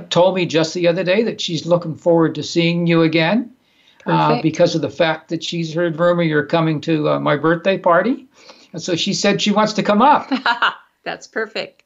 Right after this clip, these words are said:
Speaker 1: You know, and then, uh, there's been several others that have, uh, told me the same thing. Lonnie recently, who I know has been studying with you,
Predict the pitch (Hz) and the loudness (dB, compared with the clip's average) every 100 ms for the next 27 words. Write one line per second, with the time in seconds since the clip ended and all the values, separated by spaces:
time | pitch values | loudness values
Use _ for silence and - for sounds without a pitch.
0 | _ 175 170 175 202 185 185 170 175 175 | _ -8 -2 0 0 -2 -6 -4 -2 -2
1 | 185 185 180 185 170 190 170 196 170 190 | -2 0 0 0 0 0 0 0 2 2
2 | 185 202 180 170 208 214 175 170 156 156 | 4 4 4 2 0 -2 0 0 0 -2
3 | - _ - 196 - 214 - - 170 180 | -6 _ -6 -4 -4 -6 -6 2 2 2
4 | 170 160 185 190 - 233 160 156 165 175 | -2 0 -2 -2 0 0 2 2 0 0
5 | 156 156 143 180 175 196 185 180 160 156 | -4 -4 -6 -8 -4 -2 -2 -2 0 2
6 | 160 160 143 151 139 165 151 151 139 170 | 2 2 2 0 0 0 2 2 0 -2